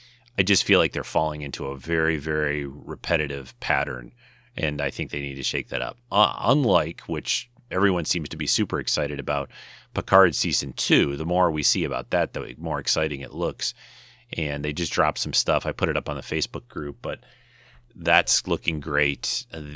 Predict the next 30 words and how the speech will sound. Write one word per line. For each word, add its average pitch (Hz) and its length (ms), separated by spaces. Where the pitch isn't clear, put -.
for 85 280
season 78 380
two. 131 320
And 120 100
then, 101 80
of 92 120
course, 95 280
in, 80 520
at 69 160
the 85 60
very 82 220
beginning 80 440
of 76 160
May, 78 720
we 87 240
have 78 280
Strange 78 360
New 101 100
Worlds 107 540
with 82 140
the 107 120
Enterprise 80 560
and 71 100
Pike - 460
and 71 160
Spock - 760
and 78 220
Number 85 260
One. 95 580
<laughs> - 60